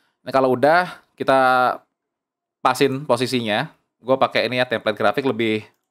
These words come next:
mudah ya, karena gede. Workspace grafik, kita tengahin, klik. Oke, misalkan dari sini, boleh. Kemudian kita klik klip ini, klik. Kemudian klik roll. Oke, maka dia akan menjadi credit roll.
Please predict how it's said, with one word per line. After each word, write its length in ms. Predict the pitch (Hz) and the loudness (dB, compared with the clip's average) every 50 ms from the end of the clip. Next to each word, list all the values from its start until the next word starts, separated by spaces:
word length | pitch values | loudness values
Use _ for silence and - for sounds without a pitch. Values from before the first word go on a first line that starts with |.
| _ _ _ | _ _ _
mudah 320 | 131 131 117 120 123 131 131 | -4 -2 0 2 2 4 2
ya, 160 | 147 190 190 | 2 2 0
karena 480 | 131 127 135 160 160 156 147 - - - _ _ _ _ _ _ _ | 0 0 2 2 2 0 -2 -4 -10 -18 _ _ _ _ _ _ _
gede. 400 | 156 143 143 151 170 - - - _ _ _ _ _ | -2 0 0 0 0 -2 -6 -12 _ _ _ _ _
Workspace 320 | - 135 123 - - 143 131 | -6 -6 -6 -4 -4 -4 -2
grafik, 480 | - 135 127 120 - 160 165 - - _ _ _ _ - | 0 0 0 0 0 -2 -4 -4 -8 _ _ _ _ -4
kita 80 | - 135 | -2 0
tengahin, 560 | 139 147 147 143 147 143 143 151 165 196 214 - _ - | 0 0 0 0 2 2 2 2 0 -2 -6 -12 _ -2
klik. 320 | 143 - - 208 - - _ _ _ _ _ _ _ _ _ _ _ _ _ _ _ _ _ _ | 0 0 0 0 -4 -10 _ _ _ _ _ _ _ _ _ _ _ _ _ _ _ _ _ _
Oke, 320 | - - - 113 135 151 | -18 -6 -4 -2 -2 -2
misalkan 480 | 135 120 135 127 127 147 170 175 180 185 170 - _ _ _ _ _ _ _ 123 | -2 -2 -2 0 2 2 0 0 0 -4 -8 -12 _ _ _ _ _ _ _ -2
dari 160 | 127 123 123 | 0 0 2
sini, 400 | 127 127 127 131 127 117 107 - | 2 0 0 0 -4 -6 -8 -8
boleh. 320 | - 98 107 117 110 104 - _ _ _ _ _ _ _ _ _ _ | -4 0 2 2 2 0 -2 _ _ _ _ _ _ _ _ _ _
Kemudian 320 | _ 160 156 170 165 175 202 | _ 0 2 2 4 2 2
kita 320 | 214 220 202 214 202 - | 2 2 2 2 2 0
klik 320 | - 208 202 202 196 - _ _ - - _ _ - | 0 0 0 0 -2 -8 _ _ -20 -20 _ _ -4
klip 160 | 165 170 - | -2 0 0
ini, 320 | 156 135 117 123 160 208 - _ _ _ _ | 0 0 2 0 -2 -2 -4 _ _ _ _
klik. 320 | _ 135 147 190 196 - - _ _ _ _ _ _ _ _ _ _ _ | _ 2 2 2 0 -2 -10 _ _ _ _ _ _ _ _ _ _ _
Kemudian 320 | 143 147 156 202 214 208 | 0 2 2 2 2 0
klik 240 | - 180 190 196 - | 2 0 0 2 2
roll. 320 | 160 147 139 113 92 90 - - _ _ _ _ _ _ _ _ _ _ _ _ _ _ 104 | 2 2 2 2 0 -2 -6 -10 _ _ _ _ _ _ _ _ _ _ _ _ _ _ -6
Oke, 240 | 107 - 165 196 | 0 0 0 2
maka 320 | 190 170 160 165 214 202 170 | 2 2 2 2 2 2 2
dia 160 | 180 185 175 | 2 2 4
akan 160 | 180 190 180 | 4 2 2
menjadi 560 | 165 143 139 135 135 135 175 190 202 190 - | 2 4 4 2 4 2 2 2 0 0 -2
credit 320 | - - 170 170 185 185 165 | 0 0 2 2 2 2 2
roll. 320 | 143 110 92 80 92 - | 2 2 2 0 -4 -8